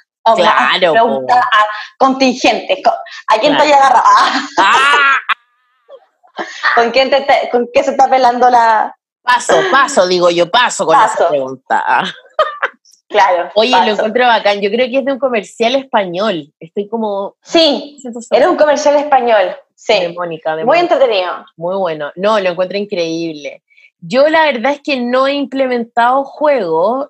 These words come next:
Speaker 2: de familia, pero no sé, siento que el karaoke sería súper buena opción.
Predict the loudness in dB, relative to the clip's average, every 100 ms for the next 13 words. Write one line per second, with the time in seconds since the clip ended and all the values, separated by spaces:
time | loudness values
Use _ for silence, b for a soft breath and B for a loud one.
0 | -14 -12 -8 -6 -6 -6 -6 -4 -6 -8
1 | -6 -4 -6 b _ _ _ -2 0 2
2 | 2 2 0 0 0 0 0 0 -2 -4
3 | -12 -14 -16 -8 -6 -4 -6 -6 -4 -2
4 | -4 -6 -10 -10 -10 -10 -10 -8 -8 -8
5 | -12 -12 -12